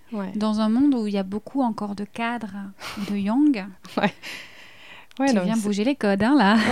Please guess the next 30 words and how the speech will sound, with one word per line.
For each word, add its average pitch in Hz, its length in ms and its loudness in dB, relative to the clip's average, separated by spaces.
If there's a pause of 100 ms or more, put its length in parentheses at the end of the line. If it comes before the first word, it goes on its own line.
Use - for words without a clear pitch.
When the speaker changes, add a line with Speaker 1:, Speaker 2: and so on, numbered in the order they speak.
Speaker 1:
Ouais, 302 180 10
Speaker 2:
<laughs> - 20 6
Speaker 1:
c'est, 214 420 6
c'est 202 180 -2
vrai 208 220 0
que 185 460 0 (520)
<laughs> - 520 -20
on, 190 520 -2
on 185 100 -2
l'associe, 208 840 -2
euh, 165 360 -2
à 165 40 -6
plein, - 320 -6
plein 214 180 -2
de 190 80 -2
choses 214 460 0
et 170 240 -4
je 170 120 -6
pense 208 480 -2 (280)
toujours 262 360 0
à 220 100 2
un 180 120 2
regard 190 520 0
extérieur, 190 840 -4 (760)
à 180 140 -4
une 175 120 -4
forme 196 260 0
de 175 100 -6
séduction. 233 800 -6 (140)
Speaker 2:
Mhm. 190 260 2